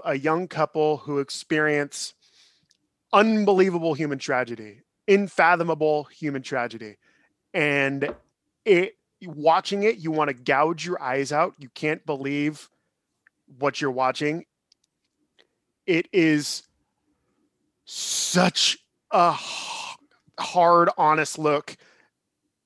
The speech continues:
at th-, things you can't imagine. It is brutal to watch. It was one of the best movies I've seen all year. I will never watch it again. I will never, ever, ever, ever watch it again. The first,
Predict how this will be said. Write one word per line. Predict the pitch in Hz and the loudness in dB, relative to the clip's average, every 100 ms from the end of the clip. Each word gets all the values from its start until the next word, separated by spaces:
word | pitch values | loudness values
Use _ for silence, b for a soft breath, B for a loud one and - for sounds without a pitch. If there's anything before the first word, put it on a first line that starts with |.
| - | -2
at | 170 143 139 - - - _ _ _ _ _ _ _ _ _ _ _ _ _ _ - | 0 2 -2 -6 -8 -10 _ _ _ _ _ _ _ _ _ _ _ _ _ _ -20
th-, | 139 127 110 170 143 | -18 -16 -18 -18 -6
things | - 196 165 | 2 2 2
you | |
can't | 180 175 147 | -2 0 0
imagine. | 139 123 110 101 _ _ _ _ _ _ _ _ _ _ _ - | 0 -2 -8 -20 _ _ _ _ _ _ _ _ _ _ _ 6
It | 185 | 6
is | 208 165 156 135 | 8 6 6 0
brutal | 131 165 185 208 | -4 0 4 4
to | |
watch. | 208 156 139 147 - - - _ _ _ _ _ | 4 6 6 4 -2 -8 -12 _ _ _ _ _
It | 160 | 2
was | 147 - | 2 2
one | 151 147 | 0 0
of | |
the | 135 | 2
best | 135 139 | 0 0
movies | 127 123 | -6 -6
I've | 117 | -8
seen | 120 | -10
all | 113 | -10
year. | 107 104 _ - | -12 -16 _ 2
I | 160 | 4
will | 165 | 4
never | 170 175 170 | 4 6 6
watch | 165 156 | 6 4
it | |
again. | 139 120 98 _ _ _ - | -2 -4 -10 _ _ _ -4
I | 143 | -2
will | 147 | 2
never, | 156 165 175 | 4 4 4
ever, | 170 156 165 | 2 0 2
ever, | 160 147 147 _ | 2 2 0 _
ever | 165 143 143 | -2 0 0
watch | 135 123 | 0 -2
it | 127 | -8
again. | 117 107 101 b b b b _ _ _ _ _ _ - | -10 -12 -16 b b b b _ _ _ _ _ _ 0
The | 160 | 0
first, | - - - - 185 202 - - - | 0 -20 -8 2 6 6 2 -8 -12